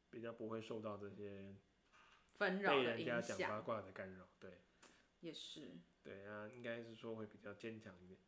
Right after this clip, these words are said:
Speaker 1: 也是可以啊，我觉得教，教学可以做到，这是很好。
Speaker 2: 我之前还，啊，对，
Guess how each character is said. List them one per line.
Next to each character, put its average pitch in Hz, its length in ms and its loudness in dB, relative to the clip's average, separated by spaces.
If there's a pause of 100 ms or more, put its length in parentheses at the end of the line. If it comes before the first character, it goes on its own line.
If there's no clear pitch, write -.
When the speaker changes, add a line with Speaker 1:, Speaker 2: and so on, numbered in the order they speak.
(1300)
Speaker 1:
也 127 140 -4
是 170 140 -4
可 117 240 -4
以 120 80 0
啊， 110 80 0
我 104 60 -4
觉 127 100 2
得 139 80 6
教， 143 220 6
教 151 200 0
学 151 160 -4
可 - 120 -4
以 107 60 -4
做 - 220 -10
到， 98 200 -12
这 123 80 -8
是 123 100 -14
很 - 80 -20 (140)
好。 - 100 -16 (1300)
Speaker 2:
我 202 100 4
之 262 140 0
前 330 100 6
还， 226 240 8
啊， 214 260 4
对， 294 200 2